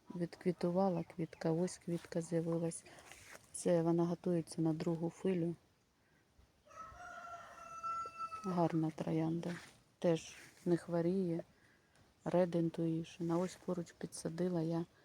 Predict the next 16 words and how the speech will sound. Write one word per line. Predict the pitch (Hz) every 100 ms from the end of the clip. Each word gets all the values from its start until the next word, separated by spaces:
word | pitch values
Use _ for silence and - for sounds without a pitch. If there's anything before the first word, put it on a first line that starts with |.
| _ _ _ _ _ _ _ _ _ _ _ _ - _ _ _ -
Pink | 185 170 165 170
Intuition. | 160 - 160 156 165 - 170
В | 175
тому | - 175 170
році | 165 165 -
замовила | 160 160 170 180 175 165 165
в | 156
Grandina | 165 165 160 170 170 160
Max. | 151 160 - - - -
Сорт | - - - 175 165 -
збігся. | 147 143 143 151 165 - - 190 - _ - - - -
Це | 180 170 170 - _ _ _ _ _ -
в |
мене | 170 170
три | 170 175 180 170 170 _ _ -
із | 165 151 - -